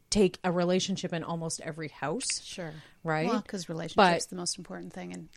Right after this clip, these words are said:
Speaker 2: life,
Speaker 1: Well,
Speaker 2: anyway.
Speaker 1: and that's how we learn, right?
Speaker 2: Right.
Speaker 1: It's the mirror to ourself and the mirror to our soul is through seeing other people, right? Um, so yeah, but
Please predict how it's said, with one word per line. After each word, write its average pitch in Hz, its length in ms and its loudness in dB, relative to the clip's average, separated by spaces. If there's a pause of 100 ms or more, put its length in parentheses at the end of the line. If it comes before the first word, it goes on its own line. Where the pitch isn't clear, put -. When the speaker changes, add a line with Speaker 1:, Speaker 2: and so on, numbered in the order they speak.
(160)
Speaker 2:
life, 180 320 -10
Speaker 1:
Well, 240 120 8
Speaker 2:
anyway. 233 100 6
Speaker 1:
and 220 80 8
that's 220 160 6
how 185 140 2
we 165 120 2
learn, 202 440 2
right? 165 240 2
Speaker 2:
Right. 180 100 -4
Speaker 1:
It's 175 160 -2
the 180 100 0
mirror 175 400 2
to 170 180 -2
ourself 175 520 4
and 165 100 -2
the 156 40 -2
mirror 165 240 -2
to - 160 -6
our 151 100 2
soul 180 400 4
is 160 100 -2
through 160 520 -2 (100)
seeing 160 420 0
other 156 200 -2
people, 156 400 -6 (260)
right? 170 280 -6 (600)
Um, 165 540 2 (1080)
so 208 180 8
yeah, 170 220 6
but - 280 -4